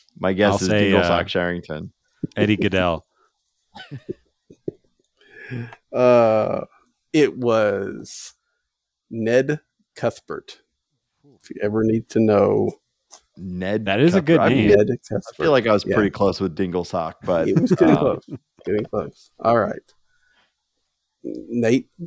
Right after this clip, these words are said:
Speaker 3: try again.
Speaker 1: <laughs> Just kidding. All right.
Speaker 2: Man, we suck.
Speaker 1: Um, well,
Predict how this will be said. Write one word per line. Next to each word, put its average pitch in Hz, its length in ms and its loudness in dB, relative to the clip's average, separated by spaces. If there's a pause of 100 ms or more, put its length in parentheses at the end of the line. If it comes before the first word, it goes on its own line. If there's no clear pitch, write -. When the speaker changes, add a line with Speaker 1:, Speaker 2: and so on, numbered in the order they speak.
(160)
Speaker 3:
try 107 160 4
again. 104 380 -2
Speaker 1:
<laughs> - 160 -12
Just - 200 -10
kidding. - 360 -2 (340)
All - 60 -16 (120)
right. - 100 -8
Speaker 2:
Man, 98 340 -2
we 135 120 0
suck. 107 480 -4 (520)
Speaker 1:
Um, 104 600 2
well, 151 240 4